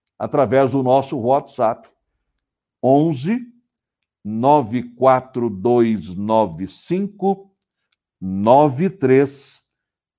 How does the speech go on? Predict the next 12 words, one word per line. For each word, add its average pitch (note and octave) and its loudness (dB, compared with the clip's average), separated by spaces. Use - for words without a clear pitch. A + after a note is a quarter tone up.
nove A2+ 2
dois, G#2+ -4
e A#2 -8
diga: C#3 -2
"Eu G#3+ 2
também B2 -4
confesso C3 -4
que, - -14
para G3 0
mim, A2 -8
aquele G#3+ 0
menino A#2+ -4